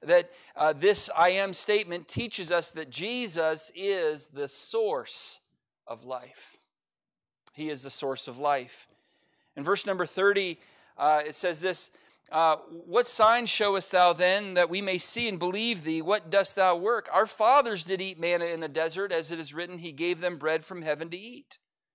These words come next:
"Well, verily I say unto you," Jesus said, "Moses gave you not that bread." They had the understanding that it was Moses who,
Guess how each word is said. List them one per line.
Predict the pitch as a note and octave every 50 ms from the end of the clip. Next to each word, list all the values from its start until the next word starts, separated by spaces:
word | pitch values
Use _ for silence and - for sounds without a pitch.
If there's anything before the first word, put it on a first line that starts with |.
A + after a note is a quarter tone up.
| _ _ _ _ _ _ _ _ _ _ _ _ _ _ _ _
"Well, | - D3 E3 D#3+
verily | E3 G3+ A3+ B3+ B3+ B3 A3+ A3 G3+
I | G3 G3
say | G3 - - A3 G#3+ G#3
unto | G3+ F3+ F3+
you," | F#3+ A3 A#3 A#3 A3
Jesus | D#3+ C#3 F3 F3+ E3 D#3+ D#3+
said, | - - F#3 F3 F#3+ F3
"Moses | E3+ F3+ G#3+ B3+ C4 A3 G3+ G#3+ F#3 D3+
gave | C3+ D3+ F#3 F#3+ F#3 D#3
you | E3 F3+ F3
not | E3 E3 D#3+ D#3 D3+ -
that | D#3 D3 C#3 B2+
bread." | B2 D3 D#3+ F3 D#3
They | F3+ G3
had | F#3+ G#3 G3 F3+
the | D#3+ D#3+ D#3+
understanding | D#3+ D#3+ D#3 C#3+ - - F3+ F#3+ A3 A3+ G3+ D#3+ D#3
that | D#3+ D#3+
it | D#3
was | E3 D#3+ D3
Moses | C#3+ D#3+ F3+ A3 B3+ C#4 A#3 F3+ F#3 E3+ - -
who, | - E3+ E3+ D#3+ D3